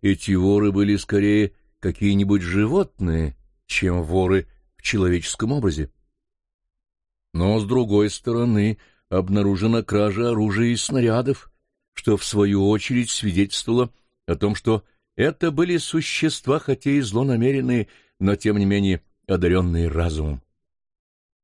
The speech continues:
Как бы то ни было, во всяком случае, необходимо было как можно скорее разузнать об этом и затем приступить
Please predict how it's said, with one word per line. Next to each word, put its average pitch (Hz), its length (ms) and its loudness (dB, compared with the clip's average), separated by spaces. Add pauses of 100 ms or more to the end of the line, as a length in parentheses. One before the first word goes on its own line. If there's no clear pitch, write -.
(120)
Как 165 180 0
бы 156 140 0
то 147 180 0
ни 180 300 0
было, 80 340 0
во 87 140 0
всяком 185 420 -4
случае, 190 640 -4
необходимо 151 600 -2
было 160 260 0 (480)
как 135 280 -2
можно 185 380 0
скорее 175 460 0
разузнать 170 680 -2
об 76 120 -6
этом - 280 -6 (340)
и 90 80 0
затем 120 400 0
приступить 151 500 -4